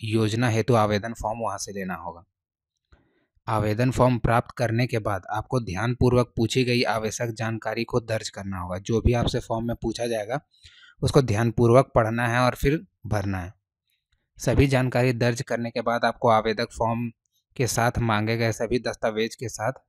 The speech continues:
संलग्न करना होगा। तो जो भी दस्तावेज आपसे मांगे जाएंगे फॉर्म में, तो उस फॉर्म के साथ आपको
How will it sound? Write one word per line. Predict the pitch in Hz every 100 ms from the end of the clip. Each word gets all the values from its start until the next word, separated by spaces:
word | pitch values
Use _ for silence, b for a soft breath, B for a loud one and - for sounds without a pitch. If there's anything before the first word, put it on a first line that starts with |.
| _
संलग्न | - 117 110 110 120
करना | 113 101 92
होगा। | 85 87 104 _ B B B
तो | 120
जो | 113 123
भी | 110 131
दस्तावेज | 120 123 - 117 110 120
आपसे | 113 101 117
मांगे | 107 101 110
जाएंगे | 110 101 101 117 _ _ - -
फॉर्म | 113
में, | 107 123 - _ _ _ _ _ _
तो | 143
उस | 139 139 -
फॉर्म | - 113 120 127
के | 120
साथ | 120 120 117
आपको | - 135 147